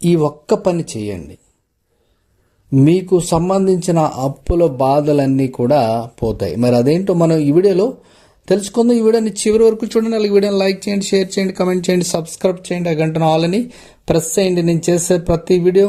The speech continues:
మీకు వెంటనే నోటిఫికేషన్లో వచ్చేస్తుంది. కార్తీక పౌర్ణమి రోజున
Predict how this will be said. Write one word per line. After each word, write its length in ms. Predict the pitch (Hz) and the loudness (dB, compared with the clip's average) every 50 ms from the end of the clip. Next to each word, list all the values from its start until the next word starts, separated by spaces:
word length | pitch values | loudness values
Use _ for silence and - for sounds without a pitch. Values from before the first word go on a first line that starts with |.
| 202 196 | 2 -2
మీకు 140 | 170 160 156 | -2 -2 0
వెంటనే 360 | 147 147 151 151 160 151 156 151 139 | 0 0 0 -2 -2 -2 0 0 0
నోటిఫికేషన్లో 640 | 135 131 - - - 139 127 - 156 156 185 220 247 - - - - _ - - | -2 -2 -4 -6 -4 -4 -2 0 2 2 2 2 2 0 -4 -6 -10 _ -4 -4
వచ్చేస్తుంది. 640 | 123 - - 123 113 - - - 117 101 92 98 98 98 - _ _ _ _ - | -4 -2 -2 -2 -2 -2 -2 -4 -2 -2 -2 -2 -4 -6 -10 _ _ _ _ -4
కార్తీక 520 | - 180 208 233 233 - 269 254 240 262 | 0 0 0 0 -2 -4 -8 -6 -2 -2
పౌర్ణమి 400 | 240 226 233 214 208 208 208 202 | -2 0 2 0 0 0 0 2
రోజున 320 | 190 190 196 202 226 214 | 2 2 2 2 0 0